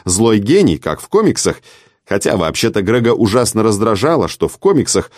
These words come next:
умные люди так часто оказываются злодеями, да еще и ведут себя как идиоты, позволяя победить себя придурковатым героям.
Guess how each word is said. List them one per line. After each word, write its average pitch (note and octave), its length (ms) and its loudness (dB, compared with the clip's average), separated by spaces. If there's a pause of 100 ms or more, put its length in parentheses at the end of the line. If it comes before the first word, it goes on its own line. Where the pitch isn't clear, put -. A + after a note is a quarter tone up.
(160)
умные C#3 340 4
люди C#3+ 260 4
так A#2+ 200 -2
часто D#3+ 320 0
оказываются B2+ 640 0
злодеями, G#2 720 0 (240)
да G#2+ 100 0
еще A#2+ 260 2
и B2 80 4
ведут A2+ 280 0
себя A#2 240 0
как A#2 220 -4
идиоты, A#2+ 460 2
позволяя G2+ 480 0
победить G#2+ 420 0
себя G#2+ 300 -2 (160)
придурковатым A2 760 0
героям. G2+ 500 0